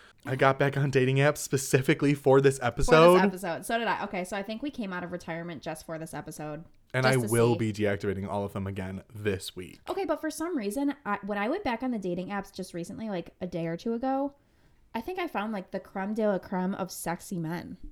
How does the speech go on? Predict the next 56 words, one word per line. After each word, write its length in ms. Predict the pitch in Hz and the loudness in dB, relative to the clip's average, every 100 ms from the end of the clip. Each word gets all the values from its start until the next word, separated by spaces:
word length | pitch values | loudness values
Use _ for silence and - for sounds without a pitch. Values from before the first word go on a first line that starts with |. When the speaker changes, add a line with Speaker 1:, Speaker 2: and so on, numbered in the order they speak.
| - - - | -16 -16 -8
Speaker 1:
New 260 | 120 127 147 | -2 0 0
year. 460 | 131 147 104 90 - _ _ - | 0 0 0 -4 -12 _ _ -10
Speaker 2:
I 160 | 269 277 | -2 2
know. 580 | 254 330 247 - 220 - | 4 4 2 0 -6 0
Speaker 1:
They're 140 | 135 147 | 2 8
all 240 | 156 165 | 10 10
Speaker 2:
And 80 | 147 | 10
Speaker 1:
coming 200 | 254 262 | 8 10
Speaker 2:
they 40 | |
Speaker 1:
out 60 | 190 | 12
of 40 | 127 | 12
Speaker 2:
all 80 | |
Speaker 1:
hiding. 260 | 151 165 117 98 | 10 10 8 6
Speaker 2:
say, 220 | - 208 | 2 2
they 160 | 208 | 2
all 160 | 202 202 | 4 4
say 180 | 208 185 | 2 -2
"just 380 | 185 170 - - | -2 -4 -6 -6
join" 240 | 165 165 | -6 -6
next 200 | 160 - | -8 -8
to 60 | 170 | -8
their 80 | |
name. 160 | 165 175 | -8 -8
I'm 100 | 180 | -6
like, 120 | 175 | -8
"Oh, 80 | 175 | -6
I'm 140 | 160 160 | -6 -8
gonna 100 | 139 | -12
pounce 320 | - 147 - | -14 -14 -14
on 80 | 165 | -12
that 160 | 143 | -12
before 160 | - 160 | -14 -14
anybody 260 | 147 139 | -12 -12
else 160 | 147 156 | -10 -12
gets 140 | - | -14
a 60 | 135 | -14
chance 180 | - 151 | -10 -4
Speaker 1:
Hell 240 | 147 147 | 0 2
Speaker 2:
to." 80 | 123 | 2
Speaker 1:
yes. 640 | 104 95 95 - - - - - - | 0 -2 -4 -10 -14 -14 -18 -20 -6
I 80 | 123 | -2
Speaker 2:
There 60 | 123 | 0
Speaker 1:
am 20 | |
Speaker 2:
you 60 | 123 | 0
go. 60 | |
Speaker 1:
supposed 200 | - 123 | 0 -2
to 60 | 123 | 0
go 100 | 117 | 0
and 100 | 110 | 0
have 120 | 107 | -2
sex 240 | - 104 117 | -2 -2 -4
with 80 | |
this 100 | 110 | -6
guy 140 | - 113 | 0 0
this 140 | 113 120 | 0 -2
week. 240 | 117 | -2